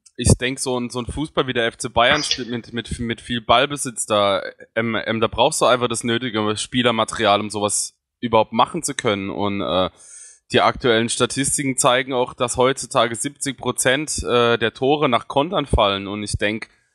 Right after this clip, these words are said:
ähm, bei dem Material, was wir zur Verfügung haben, ist halt, halt wichtig, darauf zu setzen. Und jetzt das sehen wir auch beim eins null, äh, gegen Düsseldorf jetzt, äh, schneller Konter und, und Tor war drin. Und, ähm, so wie ich mich an Runjaic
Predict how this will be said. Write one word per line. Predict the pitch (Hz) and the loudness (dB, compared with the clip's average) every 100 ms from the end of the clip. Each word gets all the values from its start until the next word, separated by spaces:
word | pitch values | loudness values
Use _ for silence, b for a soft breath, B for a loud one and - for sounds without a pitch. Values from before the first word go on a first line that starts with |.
| _ _ | _ _
ähm, | 101 107 107 107 95 107 _ _ _ - | 2 2 2 -2 -6 -12 _ _ _ -4
bei | 139 120 | 0 0
dem | 123 | 2
Material, | 127 - 131 127 | 0 0 0 2
was | 127 - | 0 -2
wir | 123 120 | -2 -2
zur | - 117 | -4 -4
Verfügung | 117 127 135 147 | -2 -2 -2 0
haben, | 147 | 2
ist | 135 | 2
halt, | 139 123 | 2 2
halt | 127 113 | 0 -2
wichtig, | 139 - 131 | -8 -6 0
darauf | 113 101 123 | 0 2 0
zu | - | -2
setzen. | 101 123 - 139 | 0 -2 -2 -4
Und | 107 | -2
jetzt | 107 - | -4 -6
das | - | 0
sehen | 131 160 | 0 2
wir | |
auch | 135 113 - _ _ | 2 0 -4 _ _
beim | 113 | 0
eins | 60 104 110 - | 2 2 0 0
null, | 110 107 | 2 4
äh, | 87 98 95 _ _ _ | 4 2 0 _ _ _
gegen | - 113 110 | 0 0 0
Düsseldorf | 113 110 104 104 - | -4 -2 2 2 2
jetzt, | 95 - | -2 -2
äh, | 76 98 95 - - | 0 2 0 -4 -10
schneller | - - 117 120 | -6 0 2 2
Konter | - 117 131 151 131 | 0 -4 0 0 0
und, | 143 | -2
und | 135 131 | -4 -6
Tor | 139 143 | 0 2
war | 151 | 2
drin. | - 113 104 - _ _ _ | -2 -4 -4 -10 _ _ _
Und, | 110 110 107 | -2 -2 0
ähm, | 101 101 101 92 64 - _ _ | 2 2 0 -6 -12 -20 _ _
so | - 117 | -4 -2
wie | 117 | -2
ich | - | -2
mich | 131 | 0
an | 123 117 | 2 0
Runjaic | 123 117 110 131 - | -2 0 2 2 -2